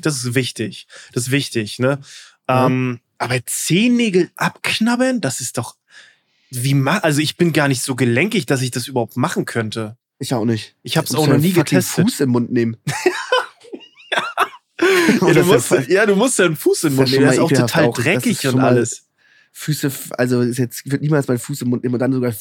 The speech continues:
Speaker 2: Zehennägel.
Speaker 1: Abknabbern, das ist, stell mal vor, das ist,
Speaker 2: Das ist
Speaker 1: das
Speaker 2: schon
Speaker 1: hat
Speaker 2: sehr
Speaker 1: schon
Speaker 2: ekelhaft.
Speaker 1: so
Speaker 2: Und dann nur so der große Zeh oder auch so der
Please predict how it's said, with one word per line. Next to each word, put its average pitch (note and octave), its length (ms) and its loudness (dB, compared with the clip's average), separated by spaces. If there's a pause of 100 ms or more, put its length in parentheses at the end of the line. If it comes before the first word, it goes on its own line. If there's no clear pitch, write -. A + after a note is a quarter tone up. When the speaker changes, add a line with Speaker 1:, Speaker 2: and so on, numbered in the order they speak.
Speaker 2:
Zehennägel. E3+ 580 0
Speaker 1:
Abknabbern, B2 500 2
das C3 160 -4
ist, - 180 -6
stell - 200 -2
mal D#3+ 120 0
vor, D#3 460 0
das A2+ 160 -4
ist, - 220 -4
Speaker 2:
Das - 100 -8
ist B2 100 -6
Speaker 1:
das B2+ 100 -2
Speaker 2:
schon C3 100 0
Speaker 1:
hat A#2+ 80 2
Speaker 2:
sehr B2+ 100 4
Speaker 1:
schon G3+ 140 2
Speaker 2:
ekelhaft. C#3+ 180 2
Speaker 1:
so F#3 80 4
Speaker 2:
Und - 80 4
dann C#3+ 160 4
nur F#3+ 140 4
so F3 100 2
der D3+ 140 4
große F3 400 -2
Zeh A3 240 -2
oder E3+ 160 2
auch D#3+ 100 2
so D3+ 180 0
der B2 300 2